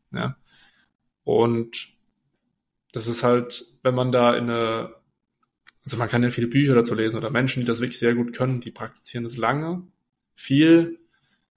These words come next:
setzen da viel Energie rein. Das ist nicht so, ich mach da mal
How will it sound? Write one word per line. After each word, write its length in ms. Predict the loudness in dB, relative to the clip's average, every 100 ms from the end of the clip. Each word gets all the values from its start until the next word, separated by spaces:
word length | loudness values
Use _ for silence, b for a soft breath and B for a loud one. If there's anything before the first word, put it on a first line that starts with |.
| -4
setzen 280 | -4 0
da 100 | 0
viel 240 | 0 2 2
Energie 360 | 0 -2 -2
rein. 240 | 2 2 2
Das 140 | -2
ist 200 | -6 -6
nicht 220 | -4 -4
so, 460 | -2 0 2 0 -8 _ _ -16 -16 -16
ich 120 | -2
mach 180 | -2 0
da 140 | -2
mal 480 | -2 -2 -2 -4